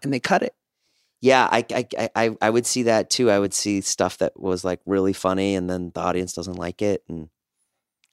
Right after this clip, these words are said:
Speaker 1: It's
Speaker 2: I
Speaker 1: a
Speaker 2: don't
Speaker 1: wrap.
Speaker 2: know. And, and that's for anything, for any, for any bit that you think's gonna, even a stand-up bit, you think this, when I went on tour last year, like, there's stuff that some nights it kills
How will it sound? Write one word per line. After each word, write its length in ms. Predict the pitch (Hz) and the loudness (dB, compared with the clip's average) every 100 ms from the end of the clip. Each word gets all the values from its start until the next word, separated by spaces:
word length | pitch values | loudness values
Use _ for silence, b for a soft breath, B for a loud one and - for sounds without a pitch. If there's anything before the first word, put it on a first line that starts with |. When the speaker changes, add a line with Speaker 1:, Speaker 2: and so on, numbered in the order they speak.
| - | -8
Speaker 1:
It's 160 | 143 - | -2 0
Speaker 2:
I 40 | |
Speaker 1:
a 20 | |
Speaker 2:
don't 80 | 90 | 0
Speaker 1:
wrap. 140 | 90 87 | 0 0
Speaker 2:
know. 200 | 87 85 | -2 0
And, 180 | 113 - | 0 2
and 140 | 139 151 | 4 4
that's 200 | 196 - | 2 0
for 160 | - | -2
anything, 440 | 202 262 233 160 139 | 0 0 -2 -4 -4
for 160 | - | -6
any, 340 | - 151 170 - _ _ _ _ _ _ | -4 -4 -4 -6 _ _ _ _ _ _
for 140 | - 135 | -6 -2
any 160 | 165 | 0
bit 320 | 160 98 - - | 2 0 0 -2
that 100 | - | -6
you 120 | 95 | -4
think's 280 | 92 87 - | -4 -4 -6
gonna, 160 | 90 | -6
even 240 | 85 117 123 | -4 -4 -4
a 40 | |
stand-up 400 | 120 107 113 113 | -4 -4 -4 -4
bit, 140 | - 65 | -4 -4
you 80 | - | -6
think 220 | - - | -10 -10
this, 200 | - - _ b b b | -12 -12 _ b b b
when 100 | 107 | -2
I 60 | 107 | 2
went 160 | 107 107 | 2 0
on 140 | 101 | -2
tour 260 | - 120 104 | 2 4 4
last 300 | 98 - 113 | 2 0 2
year, 200 | 107 92 | 2 2
like, 220 | 85 - | 0 -4
there's 160 | 90 | -6
stuff 380 | - 104 101 - | -2 0 0 0
that 200 | 104 98 _ _ _ _ _ | -4 -4 _ _ _ _ _
some 280 | - 107 107 | -8 -4 0
nights 320 | 110 113 - | 0 0 -4
it 140 | 101 | -6
kills 520 | - 107 113 117 - | -2 2 2 0 -4